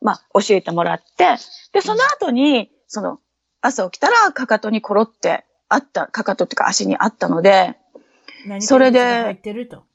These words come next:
Speaker 1: あ、これはもうなんかされたなって思って、その時はね。
Speaker 2: うん。
Speaker 1: それで、私、あの、えっと、スピリチュアルヒーラーの人と、その、そうで、ユーフォーを見る、本当に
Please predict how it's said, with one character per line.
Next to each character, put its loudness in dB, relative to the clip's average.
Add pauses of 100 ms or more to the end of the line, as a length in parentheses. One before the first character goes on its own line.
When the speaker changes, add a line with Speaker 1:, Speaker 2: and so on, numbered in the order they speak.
(300)
Speaker 1:
あ、 2 (120)
こ 0
れ 4
は 0 (180)
も -6
う -8
な 2
ん -6
か -8
さ -6
れ -4
た -8
な 0
っ -10
て -18
思 -2
っ -2
て、 0
そ 4
の 2
時 0
は -8
ね。 -8 (500)
Speaker 2:
う -18
ん。 -12
Speaker 1:
そ 2
れ 2
で、 2 (240)
私、 -2
あ 2
の、 -2 (580)
え 2
っ 0
と、 2 (800)
ス -6
ピ 4
リ 4
チ 0
ュ 4
ア 2
ル 6
ヒ 6
ー 6
ラ 4
ー -12
の -8
人 2
と、 0 (580)
そ -2
の、 2 (220)
そ -4
う 0
で、 4
ユ 6
ー -4
フ 0
ォ 4
ー 2
を -6
見 0
る、 -2 (480)
本 2
当 4
に 4